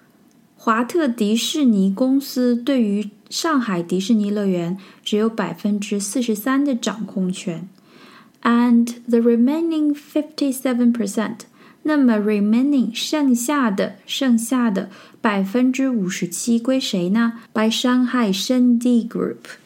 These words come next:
上海申迪集团有限公司。Owned by the Shanghai government。为什么说是由上海政府拥有的呢？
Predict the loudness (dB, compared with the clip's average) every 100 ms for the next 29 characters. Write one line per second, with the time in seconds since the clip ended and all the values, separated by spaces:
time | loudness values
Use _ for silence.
0 | _ _ _ _ -20 _ _ _ _ _
1 | _ _ -6 0 0 0 -4 -8 -6 0
2 | 2 2 0 0 -2 0 0 0 -2 -2
3 | -2 0 -2 -2 -4 -4 -8 _ _ _
4 | _ _ _ _ _ -20 -20 _ _ 2
5 | 4 4 2 0 -6 -20 _ -2 0 0
6 | 0 0 2 2 2 2 0 -2 -2 -4
7 | -2 -2 -4 -8 -12 -16 _ _ _ -20
8 | _ _ _ _ -20 _ 0 0 2 2
9 | 2 2 2 2 2 2 2 2 0 0
10 | 2 2 0 -6 -8 -4 0 0 0 -4
11 | -4 -2 2 2 2 0 -2 -2 -2 -4